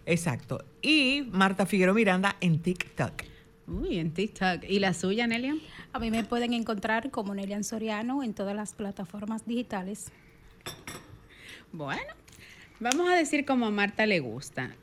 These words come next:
Speaker 2: En mi caso particular pueden
Speaker 1: <clears throat>
Speaker 2: encontrarme en todas mis plataformas digitales como arroba Denisa Ortiz. Ahí pueden enviar sus temas, esos tópicos que ustedes quieren que sean abordados desde la perspectiva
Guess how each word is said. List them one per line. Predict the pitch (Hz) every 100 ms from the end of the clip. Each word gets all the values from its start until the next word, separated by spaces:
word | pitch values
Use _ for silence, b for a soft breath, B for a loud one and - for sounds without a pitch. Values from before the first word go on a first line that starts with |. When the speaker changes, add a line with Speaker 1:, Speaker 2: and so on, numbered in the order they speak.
| -
Speaker 2:
En | 240
mi | 254
caso | 247 254 320
particular | 302 285 269 247 185
pueden | 214 202
Speaker 1:
<clears throat> |
Speaker 2:
encontrarme | 202 214 196 196 196 208
en | 208 190
todas | - 240 277 320 -
mis | 240
plataformas | - 185 180 180 180 180
digitales | 202 196 143 135 160
como | - 165 160
arroba | 202 240
Denisa | 240 190 190 185
Ortiz. | 165 165 135 190
Ahí | 220
pueden | 247 320 330
enviar | 311 285 240 208 202 196 196
sus | - - 180 - - - _
temas, | 170 170 185 208 214 - -
esos | 196 262 -
tópicos | 196 185 202 214 -
que |
ustedes | 208 220 240 233
quieren | 285 277
que | 247
sean | 240 233
abordados | 233 233 208 143 131 147 143
desde | 160 165
la | 160 160
perspectiva | 165 165 175 - 190 214